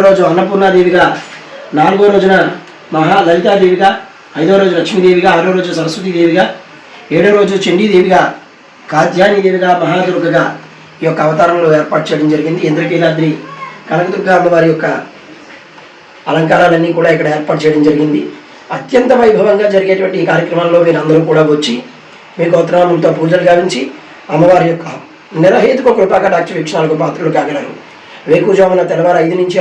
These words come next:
ఆరు గంటల వరకు కూడా ప్రతిరోజు పంచామృత అభిషేకము, విశేష అలంకరణ, పూజా కార్యక్రమాలు, అలాగే సాయంత్రం ఐదు నుంచి ఆరు వరకు కూడా ఈ యొక్క కార్యక్రమాలు జరుగుతాయి.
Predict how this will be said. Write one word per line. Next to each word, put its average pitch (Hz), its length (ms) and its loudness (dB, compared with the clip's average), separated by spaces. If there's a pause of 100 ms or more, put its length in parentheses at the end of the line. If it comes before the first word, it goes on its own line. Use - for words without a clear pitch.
ఆరు 160 180 -2
గంటల 160 220 -2
వరకు 156 260 -2
కూడా 156 180 0 (460)
ప్రతిరోజు 175 500 0
పంచామృత 165 460 0
అభిషేకము, 165 420 0 (640)
విశేష 185 260 2 (120)
అలంకరణ, 165 420 -2 (560)
పూజా 160 240 0 (100)
కార్యక్రమాలు, 156 460 -2 (460)
అలాగే 170 200 2 (100)
సాయంత్రం 165 420 -2
ఐదు 156 140 -2
నుంచి 160 200 -2
ఆరు 151 140 0
వరకు 143 260 -6
కూడా 156 160 -4 (400)
ఈ 147 60 -4
యొక్క 143 160 -4
కార్యక్రమాలు 135 460 -4
జరుగుతాయి. 127 340 -8